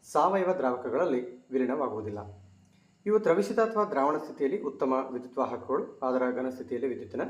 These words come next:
ಅವಾಹಕಗಳು. So ಕೆಳಗಿನವುಗಳಿಗೆ ಕಾರಣ ಕೊಡಿ ಪ್ರಶ್ನೆಗಳು. ಅಯಾನಿಕ್ ಸಂಯುಕ್ತಗಳು ಹೆಚ್ಚಿನ ಕರಗುವ ಬಿಂದು ಮತ್ತು ಕುದಿಯುವ ಬಿಂದುಗಳನ್ನು ಹೊಂದಿವೆ ಏಕೆ ಅನ್ನುವಂಥದ್ದು. So ಏಕೆಂದರೆ ಅಣುಗಳ ನಡುವಿನ ಪ್ರಬಲ ಅಯಾನಿಕ್ ಬಂಧವನ್ನು ಒಡೆಯಲು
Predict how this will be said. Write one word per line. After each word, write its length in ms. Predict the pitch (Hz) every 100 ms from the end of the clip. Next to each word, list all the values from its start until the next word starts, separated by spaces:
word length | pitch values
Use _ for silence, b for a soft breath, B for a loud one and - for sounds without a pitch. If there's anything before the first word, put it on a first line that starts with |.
| - - -
ಅವಾಹಕಗಳು. 840 | 156 127 110 95 101 113 107 - - _ _ _ _ _ _ _
So 220 | 139 131
ಕೆಳಗಿನವುಗಳಿಗೆ 800 | 139 131 127 123 117 117 120 113
ಕಾರಣ 280 | - 120 107
ಕೊಡಿ 160 | - 110
ಪ್ರಶ್ನೆಗಳು. 680 | - 113 117 208 254 - _ _ _ _ _ -
ಅಯಾನಿಕ್ 320 | 151 214 233
ಸಂಯುಕ್ತಗಳು 380 | 202 180 160 190
ಹೆಚ್ಚಿನ 320 | 160 - 139 135 135
ಕರಗುವ 260 | 135 131 131
ಬಿಂದು 240 | 131 123
ಮತ್ತು 180 | 139 131
ಕುದಿಯುವ 280 | 131 127 120
ಬಿಂದುಗಳನ್ನು 420 | 117 117 113 147
ಹೊಂದಿವೆ 580 | - - - 117 104 107
ಏಕೆ 320 | 110 107 120
ಅನ್ನುವಂಥದ್ದು. 720 | 110 110 - - - - b b b b b b _
So 120 | 240
ಏಕೆಂದರೆ 560 | 208 202 117 175 123 -
ಅಣುಗಳ 300 | 151 180 175
ನಡುವಿನ 300 | 170 151 151
ಪ್ರಬಲ 400 | 147 147 139 143
ಅಯಾನಿಕ್ 400 | 156 147 135 135
ಬಂಧವನ್ನು 360 | 135 123 123 127
ಒಡೆಯಲು 260 | 120 120